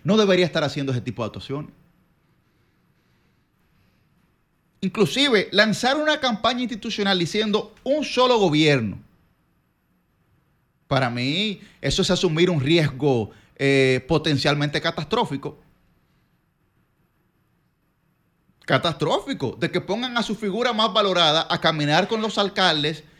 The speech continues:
que peor posicionados están, porque necesitan el apoyo. Que el de Santiago, el Santo Domingo Este, Santo Domingo Norte,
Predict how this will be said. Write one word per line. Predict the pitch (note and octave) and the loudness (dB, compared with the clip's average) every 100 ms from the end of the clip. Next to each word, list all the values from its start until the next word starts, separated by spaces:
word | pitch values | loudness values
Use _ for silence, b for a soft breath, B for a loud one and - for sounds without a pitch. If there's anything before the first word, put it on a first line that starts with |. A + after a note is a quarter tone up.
| b - | b -4
que | D3+ | -2
peor | D#3+ E3 | 0 -2
posicionados | F3 F3+ F3+ D#3+ D#3 C3 | -2 -4 -2 0 0 -2
están, | D3 C3 | -2 -2
porque | C#3+ C#3 | -4 -6
necesitan | D3+ C#3 F#3 F3+ D#3+ | -6 -8 -6 -4 -2
el | D3 | -4
apoyo. | A#2+ A2+ G2+ F#2 - _ _ _ _ _ _ | -2 -4 -4 -6 -12 _ _ _ _ _ _
Que | C#3 | -4
el | A#2+ | -2
de | A#2+ | -2
Santiago, | D3+ D#3 G3+ G#3 G3+ G3 G3+ | -2 0 4 4 4 2 -2
el | C3+ | -4
Santo | D3 C3+ C3+ | -2 -2 0
Domingo | B2+ C#3+ E3 F3+ | 0 0 2 2
Este, | G3+ F#3+ F3+ | 2 0 -4
Santo | D#3 C#3 C3 | -4 -2 0
Domingo | B2 D3 E3 F3+ | 2 0 2 2
Norte, | G3 G#3 E3 - | 4 2 0 -6